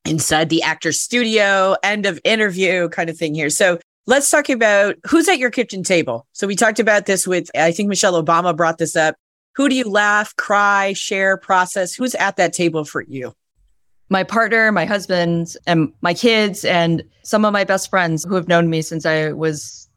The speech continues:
Speaker 2: like, teeny tiny. So yeah, all of them, Colleen and Christine, and, oh gosh, yeah, my sister Sarah.
Speaker 1: Oh, beautiful, beautiful. So friends, family, some coworkers in there as well. I love that.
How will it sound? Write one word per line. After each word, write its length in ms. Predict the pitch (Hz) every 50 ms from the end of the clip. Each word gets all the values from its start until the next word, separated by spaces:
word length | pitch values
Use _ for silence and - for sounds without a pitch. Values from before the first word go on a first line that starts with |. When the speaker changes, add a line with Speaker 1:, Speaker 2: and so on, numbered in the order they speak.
| _ -
Speaker 2:
like, 180 | 165 156 -
teeny 240 | - 196 185 175 170
tiny. 420 | - 196 151 147 147 147 151 147 - _
So 160 | - - 175
yeah, 220 | 165 156 151 - -
all 140 | - 170 180
of 80 | 185 165
them, 260 | 175 156 147 156 214 - _ - - - - _ _
Colleen 480 | - 190 180 180 180 180 180 180 175 175
and 540 | - - 165 160 156 156 151 156 151 143 - _ _ _ _ _ _ _ _ _ _ -
Christine, 580 | 165 - - - 175 170 165 160 160 156 - - _ _ _ _ _ _ _ _ _ _ _ - - - -
and, 420 | 190 175 165 156 151 151 143 - - _ _ _ _ -
oh 80 | 180 -
gosh, 380 | - 185 165 151 - - - -
yeah, 280 | 190 175 160 151 165 - _ _ _ _ -
my 100 | 180 185
sister 300 | - 196 - - 190 -
Sarah. 340 | - 165 151 156 165 - - _ _ _ _ -
Speaker 1:
Oh, 320 | 208 220 220 220 208 185 -
beautiful, 560 | - - 294 285 262 - - 185 151 143 135
beautiful. 460 | 135 135 202 214 202 185 - 175 151 151
So 140 | - 170
friends, 340 | - - 220 214 202 208 -
family, 680 | - 220 202 196 202 202 196 196 190 185 180 180 175 - _ _ _ _
some 200 | - - 208 170
coworkers 600 | - 214 185 180 175 175 170 - 165 165 156 160
in 120 | 165 165 165
there 140 | 165 160
as 140 | 156 151 -
well. 300 | 147 151 151 151 147 151
I 80 | - 135
love 240 | 151 151 151 139 131
that. 260 | 139 131 120 -